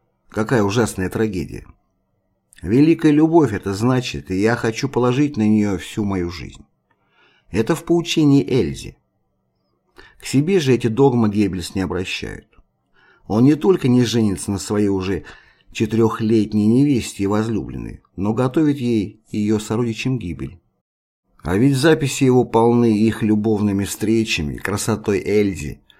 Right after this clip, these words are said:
прелестью и радостного отношения к жизни, страстным ожиданием её и болью от временного расставания.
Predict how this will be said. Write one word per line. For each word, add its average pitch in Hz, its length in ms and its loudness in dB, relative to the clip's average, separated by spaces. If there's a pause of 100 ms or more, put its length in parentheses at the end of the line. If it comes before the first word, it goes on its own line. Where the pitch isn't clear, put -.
(360)
прелестью 113 560 2
и 101 40 4
радостного 101 560 0
отношения 92 580 -4
к 95 60 -8
жизни, 62 520 -10 (160)
страстным 120 600 2
ожиданием 113 520 2
её 117 440 2
и 95 180 0
болью 104 420 2
от 92 100 -8
временного 101 460 0
расставания. - 680 -6